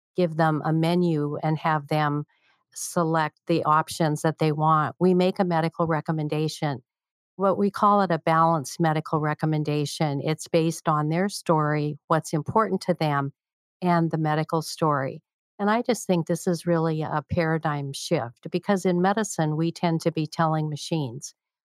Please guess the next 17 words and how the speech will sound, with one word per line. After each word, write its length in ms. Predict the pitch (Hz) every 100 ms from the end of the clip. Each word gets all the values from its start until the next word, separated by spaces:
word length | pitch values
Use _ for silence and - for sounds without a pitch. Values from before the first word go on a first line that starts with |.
| _
We 160 | 185 196
go 240 | 196 185
in 280 | 180 165 170
and 140 | 165
talk 260 | - 160 156
to 100 | 170
the 100 | 160
patients 520 | - 156 - 160 156
and 160 | 156 156
families 480 | 165 156 151 147 -
with 160 | 151
all 160 | 170 190
the 140 | 202
information 720 | 190 180 170 160 156 151 165 156
that 180 | 143 139
we 200 | 160 160
know, 420 | 156 156 135